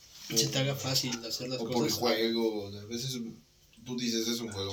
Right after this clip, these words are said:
Speaker 1: pero para otras personas es, la pasas mal.
Speaker 2: Sí, no, no, tienes que, sí, no. Y, pues,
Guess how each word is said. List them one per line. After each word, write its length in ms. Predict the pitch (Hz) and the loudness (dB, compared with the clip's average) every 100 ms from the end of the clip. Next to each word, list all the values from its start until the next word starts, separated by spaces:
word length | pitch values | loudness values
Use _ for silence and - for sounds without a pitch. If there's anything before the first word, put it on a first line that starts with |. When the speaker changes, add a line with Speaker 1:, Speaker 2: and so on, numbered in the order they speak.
| 101 | -2
Speaker 1:
pero 200 | - 104 | -4 -4
para 140 | 104 | -6
otras 160 | 104 110 | -6 -8
personas 480 | - 110 101 98 - | -10 -10 -8 -6 -8
es, 300 | 95 - - - - - - - | -8 -10 -12 -14 -20 -20 -20 -8
la 160 | 110 | -6
pasas 260 | 110 127 113 | -2 -2 -4
mal. 160 | 95 78 - - - - - | -6 -10 -16 -20 -20 -20 -10
Speaker 2:
Sí, 180 | 175 165 | -6 -4
no, 200 | 123 123 | -4 -10
no, 100 | 120 - - - - - | -14 -18 -20 -18 -14 -6
tienes 200 | 127 - | -6 -6
que, 240 | 107 - - - - - - | -8 -10 -12 -18 -18 -20 -16
sí, 260 | - 247 214 | -12 -10 -10
no. 300 | 147 135 127 - - - - - - - - _ - | -8 -6 -6 -12 -16 -14 -16 -18 -20 -20 -20 _ -16
Y, 440 | 117 113 110 107 101 - - _ _ _ - - | -12 -8 -8 -10 -14 -20 -20 _ _ _ -20 -14
pues, 420 | 127 117 - - | -8 -6 -6 -10